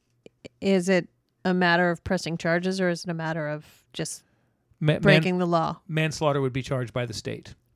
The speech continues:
Speaker 1: Would it
Speaker 2: That
Speaker 1: be?
Speaker 2: would not be, that would not be the mother wanting to charge that, that, that,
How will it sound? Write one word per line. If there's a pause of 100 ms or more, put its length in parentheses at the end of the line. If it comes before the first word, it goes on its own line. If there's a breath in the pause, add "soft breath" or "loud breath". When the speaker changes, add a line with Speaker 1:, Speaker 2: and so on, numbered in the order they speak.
(120)
Speaker 1:
Would
it
Speaker 2:
That
Speaker 1:
be?
Speaker 2:
would
not
be,
that
would
not
be
the
mother
wanting
to
charge
that,
that,
that,